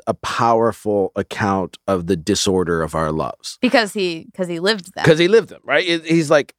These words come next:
Speaker 1: this is not scholastic for him.
Speaker 2: Yeah.
Speaker 1: This is not academic. He, he's, and, and in a way, maybe his biography is what makes him especially attuned to that. I, I think the moralism piece is just,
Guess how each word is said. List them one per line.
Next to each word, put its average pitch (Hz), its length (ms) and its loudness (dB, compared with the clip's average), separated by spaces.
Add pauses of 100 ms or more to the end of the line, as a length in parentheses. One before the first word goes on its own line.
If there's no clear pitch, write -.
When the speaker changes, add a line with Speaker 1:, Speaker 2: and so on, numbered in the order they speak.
Speaker 1:
this 160 240 0
is 170 140 -4
not 156 220 0
scholastic 135 580 -2
for 104 160 -4
him. 101 80 -2
Speaker 2:
Yeah. 95 60 -4
Speaker 1:
This 131 160 0
is 123 100 -4
not 127 200 0
academic. 107 500 -2
He, 127 100 -2
he's, 120 480 -2
and, 143 240 0 (260)
and 165 120 2
in 170 100 2
a 170 60 2
way, 190 200 6
maybe 160 240 0
his 143 160 2
biography 120 640 2
is 104 140 0
what 104 100 0
makes 104 240 -4
him 101 60 0
especially 98 680 -2
attuned 98 460 -2
to - 80 -10
that. 58 220 -6 (880)
I, 160 160 4
I 196 80 4
think 349 200 -2
the 320 80 0
moralism 220 640 4
piece 160 300 -2
is 131 160 0
just, - 300 -2